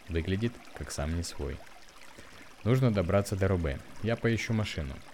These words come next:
"Месье Руэ". Голос бан-, банкира потерял былую силу. "Вы затеяли очень серьёзную игру.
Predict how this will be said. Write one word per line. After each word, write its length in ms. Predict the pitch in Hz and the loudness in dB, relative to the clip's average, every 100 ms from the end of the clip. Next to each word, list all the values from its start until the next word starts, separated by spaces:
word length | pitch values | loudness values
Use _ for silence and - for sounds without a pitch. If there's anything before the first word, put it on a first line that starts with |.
| - - - - - - | -16 -16 -16 -16 -14 -4
"Месье 320 | 98 - 104 | -2 4 4
Руэ". 220 | 78 71 - - - - - - - | 4 0 -6 -14 -18 -18 -18 -18 -4
Голос 280 | 90 123 113 | 0 2 2
бан-, 260 | 101 95 - | 0 -2 -2
банкира 520 | 87 80 76 87 117 | -2 -2 0 0 0
потерял 500 | - 113 101 80 78 | -2 -2 0 0 0
былую 320 | 82 87 92 | 0 0 0
силу. 360 | - - - 82 - - - - - - - | -2 -6 -6 -8 -14 -18 -18 -18 -18 -14 0
"Вы 140 | 95 | 4
затеяли 400 | 113 110 120 110 | 4 4 6 8
очень 300 | 110 107 90 | 8 6 2
серьёзную 520 | - 90 87 85 85 | 0 2 2 2 0
игру. 260 | 82 78 | 0 -2